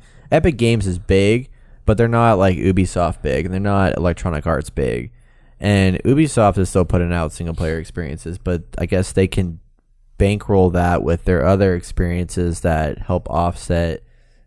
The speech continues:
the high cost of building a single-player experience.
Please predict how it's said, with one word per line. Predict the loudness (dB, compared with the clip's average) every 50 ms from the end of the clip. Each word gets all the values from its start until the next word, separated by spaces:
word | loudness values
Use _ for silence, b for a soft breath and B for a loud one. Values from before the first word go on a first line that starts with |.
| -12 -8
the | -6 -4
high | -2 0 -2 -2 -2
cost | -2 0 0 2 2 0 0 -2
of | -2
building | -2 0 0 0 0
a | -2
single-player | -4 -4 -6 -6 -6 -4 -4 -2 -2 -2
experience. | -4 -6 -8 -6 -4 -4 -4 -4 -6 -6 -8 -12 -20